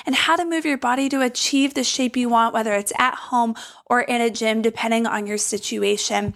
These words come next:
You guys, I only work with women who are determined to get back on track and who are ready to feel their absolute best. So if that is you, send me a D M on Instagram with the word ready,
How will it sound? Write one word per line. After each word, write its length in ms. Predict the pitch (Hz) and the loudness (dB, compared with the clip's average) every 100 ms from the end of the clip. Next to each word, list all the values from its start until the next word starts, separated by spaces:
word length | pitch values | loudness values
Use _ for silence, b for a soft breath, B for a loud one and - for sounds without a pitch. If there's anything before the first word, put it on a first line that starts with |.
| - _ _ - | -10 _ _ 0
You 120 | 277 | 4
guys, 180 | 294 285 | 4 4
I 160 | 262 | 2
only 300 | 285 294 339 | 2 2 2
work 220 | 294 277 285 | 2 2 2
with 180 | 277 | 0
women 220 | 277 285 294 | 2 2 0
who 120 | 285 | 2
are 120 | 262 | 0
determined 480 | 269 - 277 277 285 | 0 -2 0 2 2
to 40 | |
get 200 | 262 247 | 2 2
back 260 | 233 233 262 | 2 0 0
on 160 | 247 | 0
track 420 | 240 - 233 240 277 | -2 0 2 2 -4
and 140 | 247 | -6
who 140 | 226 | 0
are 140 | 247 233 | 2 2
ready 280 | 226 240 254 | 0 0 0
to 80 | |
feel 320 | 240 - 233 240 | -2 0 0 2
their 220 | 226 - | 0 2
absolute 680 | 202 208 247 233 226 208 - | 0 0 -2 0 0 -2 -2
best. 460 | 190 226 254 - B B B | 0 0 -2 -6 B B B
So 140 | - - | -2 2
if 160 | 247 240 | 2 4
that 260 | 233 233 | 0 2
is 280 | 277 302 285 | 2 2 0
you, 320 | 262 254 254 | 2 2 2
send 260 | 247 294 285 | 2 2 4
me 140 | 311 | 4
a 80 | 302 | 2
D 180 | 285 269 | 2 2
M 140 | 269 | 4
on 120 | 262 | 4
Instagram 600 | 247 233 226 262 247 247 | 2 0 -2 0 0 2
with 160 | 233 226 | 2 2
the 100 | 226 | 0
word 460 | 220 214 208 190 208 | 2 2 2 -2 0
ready, 360 | 208 285 370 | 2 4 2